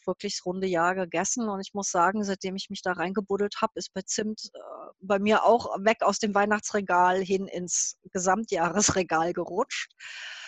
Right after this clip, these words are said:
Und, äh, ja, da hat man spannende Untersuchungen gemacht. Das ist eins, äh, dieser Beispiele, wenn du Zimt,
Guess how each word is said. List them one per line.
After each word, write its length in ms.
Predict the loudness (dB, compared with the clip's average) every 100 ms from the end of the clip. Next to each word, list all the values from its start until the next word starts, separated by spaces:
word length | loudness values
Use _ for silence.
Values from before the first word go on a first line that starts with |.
| -18 -20 -8
Und, 500 | 2 2 2 0 -2
äh, 140 | 2 4
ja, 100 | 4
da 220 | 2 2
hat 100 | 0
man 120 | 0
spannende 600 | 2 2 2 2 2 2
Untersuchungen 640 | 2 -2 -4 -6 -4 -4 -4
gemacht. 300 | -2 -2 -2
Das 80 |
ist 100 | -6
eins, 340 | -4 -2 -2 -4
äh, 160 | -6 -6
dieser 260 | -4 -4 -2
Beispiele, 640 | 0 -2 -4 -6 -4 -2
wenn 160 | -4 -6
du 100 | -4
Zimt, 360 | -2 -2 -6